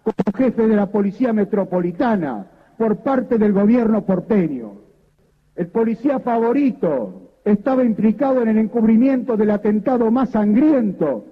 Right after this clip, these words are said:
que sufriera la República Argentina. Y sufrimos las consecuencias.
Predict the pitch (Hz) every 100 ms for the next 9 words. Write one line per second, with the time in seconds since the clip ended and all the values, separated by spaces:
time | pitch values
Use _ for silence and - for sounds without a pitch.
0 | - - 226 214 226 - 254 240 220 202
1 | 202 220 226 202 208 185 180 180 208 185
2 | 143 104 80 - _ _ _ _ _ _
3 | - 240 262 233 262 277 254 240 - -
4 | 214 196 202 247 233 202 - 135 107